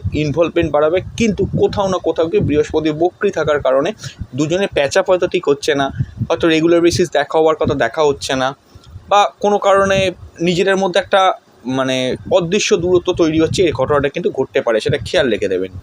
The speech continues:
রবিও নিচস্থ সতেরোই অক্টোবর, মঙ্গলও নিচস্থ কুড়ি অক্টোবর। এই সময়গুলো, বিশেষ করে শেষ যে দশটা দিন অক্টোবরে,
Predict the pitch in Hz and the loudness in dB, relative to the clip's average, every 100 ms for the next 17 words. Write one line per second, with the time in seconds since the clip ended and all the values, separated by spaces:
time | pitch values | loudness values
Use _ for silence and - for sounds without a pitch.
0 | - - - - - - - - - - | -12 -10 -6 -6 -6 -8 -4 -4 -2 -2
1 | - 165 175 220 208 202 - 190 180 190 | 0 2 4 2 0 -2 -4 -2 -2 0
2 | 190 185 185 185 175 151 165 175 170 165 | 0 0 2 2 0 -2 0 0 0 -4
3 | - - 160 156 - 156 156 175 - 180 | -2 -2 0 0 0 0 0 0 0 0
4 | - 160 175 175 170 160 135 165 175 175 | 0 0 0 2 2 0 0 -4 -2 -2
5 | 175 - 160 - 175 151 139 - 156 151 | -2 0 -2 0 0 2 0 0 -2 0
6 | 196 131 - 139 143 | -2 -4 -2 0 2